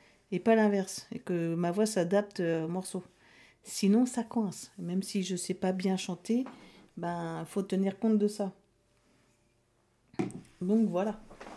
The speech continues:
Donc du coup, euh, <laughs> ah, euh... du coup, depuis cette tonalité, combien il faut descendre de levier ? Ah, c'est compliqué ça.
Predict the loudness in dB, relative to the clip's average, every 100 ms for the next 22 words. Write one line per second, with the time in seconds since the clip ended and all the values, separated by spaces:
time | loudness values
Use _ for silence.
0 | -12 -14 -20 -2 4 6 4 2 0 2
1 | 2 0 -6 -20 _ _ 2 6 6 6
2 | 6 4 2 2 2 0 0 -2 0 2
3 | 0 -4 -8 -4 -4 _ _ _ _ _
4 | -20 -20 -20 -18 -16 -18 -20 -20 -2 10
5 | 12 12 12 12 12 12 12 10 10 10
6 | 10 10 8 6 6 6 6 8 8 8
7 | 2 0 0 2 -2 2 4 6 6 6
8 | 6 2 6 8 10 8 8 8 10 8
9 | 8 8 10 10 10 8 8 8 6 -14
10 | -20 _ _ _ _ _ _ _ _ _
11 | -20 -20 _ _ _ _ _ _ _ _
12 | _ _ _ _ -20 _ _ _ _ _
13 | _ -2 0 2 2 0 -2 2 2 4
14 | 0